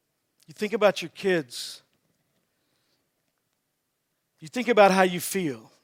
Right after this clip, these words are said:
You think about the weight that you carry. You think about how, how we have to live now.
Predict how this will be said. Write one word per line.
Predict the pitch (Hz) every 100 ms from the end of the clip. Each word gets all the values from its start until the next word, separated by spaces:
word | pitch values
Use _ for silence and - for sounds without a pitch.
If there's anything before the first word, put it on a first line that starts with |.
| _ _ _ _ _ _ _ _ _ _ _ _ -
You | 165
think | 240 233
about | 214 202 202
the | 170
weight | 180 202 196 - 147
that | 170
you | 175 185
carry. | - 180 156 120 107 98 _ _ _ _ _ _ _ _ _ _ _ _ _ _ _ _
You | 220
think | - 285 294
about | 294 208 180
how, | 190 220 226 196 _ _ _ _ _ _ _ _ _ _
how | - 202
we | 196 214
have | 202 202 185
to | - 175
live | 220 269 180
now. | 151 117